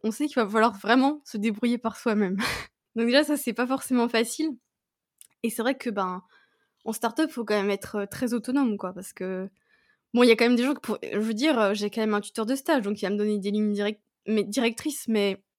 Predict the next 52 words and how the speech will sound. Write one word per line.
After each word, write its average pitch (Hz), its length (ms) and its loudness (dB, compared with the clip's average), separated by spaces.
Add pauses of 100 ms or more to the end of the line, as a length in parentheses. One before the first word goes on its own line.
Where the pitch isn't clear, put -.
(760)
ça, 214 180 -2
il 220 80 2
va 220 80 2
pas 214 140 2
tout, 240 320 -8
tout 269 120 2
me 254 80 8
faire 254 200 4
mon 233 120 2
sujet, 285 200 0
c'est-à-dire 220 420 -2
que 214 280 -2 (340)
il 226 60 -4
va 233 120 8
me 240 100 6
de-, 226 200 4 (100)
en 226 100 0
fait, 262 260 0
il 214 40 -6
s'y - 140 -8
connaît 226 220 4
pas 220 100 2
en 226 80 6
data, 240 260 4
donc 208 240 0 (320)
il 226 60 -2
va 226 80 6
me 233 120 4
demander, 262 340 4
genre, « 233 200 2
Est-ce 226 140 -2
que 262 120 -2
tu - 160 -4
peux 233 140 -2
faire 226 240 0
ça ? 285 260 0 (220)
Est-ce 233 140 -4
que - 80 -10
tu 233 140 -8
penses 269 220 -4
que 240 100 -10
c'est 233 140 -6
possible 233 380 -6
techniquement ? » 247 580 0 (480)
Donc 226 80 4
après, 349 200 4
faut 262 140 0
arriver 240 280 4
à 247 80 8
transposer 262 720 0
les 240 120 4
demandes 226 580 4